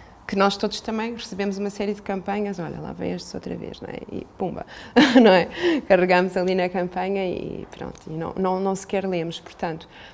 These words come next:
a diferença começa logo aqui, não é? Que é nós conseguirmos ter um pitch certeiro com aquela, com aquele interlocutor. E isto é muito ajudado também pela,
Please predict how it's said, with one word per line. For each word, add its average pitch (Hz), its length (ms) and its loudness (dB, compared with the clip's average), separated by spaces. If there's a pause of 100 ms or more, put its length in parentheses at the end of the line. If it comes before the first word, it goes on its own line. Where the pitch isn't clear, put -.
(320)
a 202 80 4
diferença 196 760 0 (300)
começa 226 340 -2
logo 240 160 2
aqui, 254 300 -4
não 202 160 -6
é? 185 160 -4
Que 196 180 -6
é 175 200 -2 (300)
nós 233 220 8
conseguirmos 240 560 2
ter 214 200 2
um 196 120 2
pitch 240 300 -4
certeiro 254 600 2
com 254 140 -4
aquela, 254 680 2
com 262 100 2
aquele 262 280 2
interlocutor. 254 880 -2 (760)
E 175 320 0
isto 190 340 -4
é 202 120 0
muito 214 320 -2
ajudado 208 560 -2
também 220 480 -2
pela, 226 500 -2